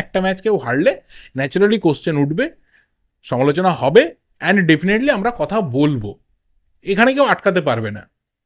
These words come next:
আর বাদ দাও, আরও বিভিন্ন ব্যা-, ব্যাপার রয়েছে, সব কিছুকে একটা ভিডিওর মধ্যে লেন্দি ডিসকাশন করে লাভ নেই। And দেখা যাক পরের ম্যাচটা থেকে হয়তো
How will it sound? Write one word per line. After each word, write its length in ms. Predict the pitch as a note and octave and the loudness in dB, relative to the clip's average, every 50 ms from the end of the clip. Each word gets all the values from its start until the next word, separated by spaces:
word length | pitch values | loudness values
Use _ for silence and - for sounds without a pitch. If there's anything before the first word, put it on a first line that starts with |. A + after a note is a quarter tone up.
| _ _ _ _ | _ _ _ _
আর 180 | - C#3+ D3+ D#3 D#3 D#3+ - - _ _ _ _ _ _ _ _ _ _ _ _ _ _ _ _ _ _ _ | 2 4 4 6 4 2 0 -4 _ _ _ _ _ _ _ _ _ _ _ _ _ _ _ _ _ _ _
বাদ 120 | G3 G3 E3+ | -2 -2 -2
দাও, 140 | C3 G#2 F#2+ - _ _ _ _ _ | -2 -6 -10 -12 _ _ _ _ _
আরও 240 | - D3+ D#3 - F#3 E3+ D3+ | -8 -6 -2 -2 -2 0 0
বিভিন্ন 220 | D#3+ D#3+ E3+ F3 F3+ D#3 | -2 -2 0 -2 -2 -2
ব্যা-, 200 | C#3 C3 C3 C3+ | -2 -4 -2 -2
ব্যাপার 220 | C#3 C#3 - F3 E3 D#3 D#3+ | -2 0 2 0 0 2 2
রয়েছে, 220 | E3+ F#3 G3 - | 2 2 2 -2
সব 160 | B3+ - D3 C3+ C3+ | -6 -6 -6 -4 -4
কিছুকে 300 | C#3+ C#3+ D#3 D3 D#3+ D#3+ D3+ D3+ - - - - - | -4 -4 -2 -2 0 0 0 -2 -4 -12 -20 -10 -8
একটা 220 | D#3+ - - - F#3+ D#3+ | -8 -4 -2 -2 -2 0
ভিডিওর 280 | E3 D#3 D#3+ E3 E3 | 0 2 2 2 2
মধ্যে 220 | D#3+ E3 E3 D#3+ E3+ | 0 -2 0 0 2
লেন্দি 340 | D3 C3+ C3+ C#3 D3 D3 D3 | 2 2 2 2 2 2 2
ডিসকাশন 400 | C#3 C3+ C3 - D3 B2+ C#3 D3 | 2 0 -2 -4 -6 -6 -6 -2
করে 160 | C#3 D#3 E3 D#3+ | -2 0 0 2
লাভ 200 | D#3+ F3 G3+ A#3 G3+ D3+ | 4 4 4 4 2 0
নেই। 100 | A#2 G#2+ - _ _ _ - - - _ D3 D3+ | -4 -6 -8 _ _ _ -20 -20 -18 _ -4 -2
And 140 | D#3 D#3+ D#3 D#3+ D#3 D#3 | -2 2 4 4 4 4
দেখা 160 | F3 F#3+ B3 | 4 4 4
যাক 160 | C4 D#4+ D#4+ - - | 4 4 2 2 0
পরের 240 | G3 F#3 G3 G3+ G3 F#3+ | 2 4 4 4 2 2
ম্যাচটা 240 | F3+ F3 - - G#3 | -2 -2 -2 -4 -4
থেকে 180 | A3 A3 A3+ G3+ - | -2 -2 -2 -2 2
হয়তো 280 | E3+ F3 F#3+ F3+ A3 | 2 2 4 6 6